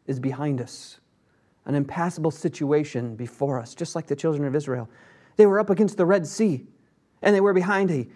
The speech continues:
a set of mountains in which there was one pass that the army could go through. They were trapped. An army behind them, a sea, an impassable sea before them.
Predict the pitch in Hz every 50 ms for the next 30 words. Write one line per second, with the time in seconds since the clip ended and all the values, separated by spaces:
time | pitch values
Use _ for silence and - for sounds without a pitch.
0 | - _ - 147 - - - 233 208 180 147 139 151 170 208 214 196 - 175 135
1 | 131 131 - 170 170 180 175 175 175 - 196 175 170 165 151 175 151 139 147 185
2 | 208 233 220 226 220 220 214 202 165 147 147 - - 143 - - 127 175 180 180
3 | 165 - 175 156 147 165 160 156 - 139 123 127 - - _ _ _ _ _ _
4 | _ _ _ _ _ _ _ 160 185 220 220 214 - 262 302 320 - 147 - -
5 | - _ _ _ _ _ _ _ _ _ _ _ _ _ _ _ _ _ _ _
6 | _ _ _ _ _ _ 175 160 180 - 180 190 202 208 202 190 190 185 170 185
7 | 175 170 160 156 143 135 127 127 - - _ _ _ _ _ _ _ - 160 -
8 | - - - 226 220 208 190 180 160 165 160 165 - 170 170 165 - 160 156 147
9 | - - 156 147 127 127 123 - 139 135 123 120 113 113 -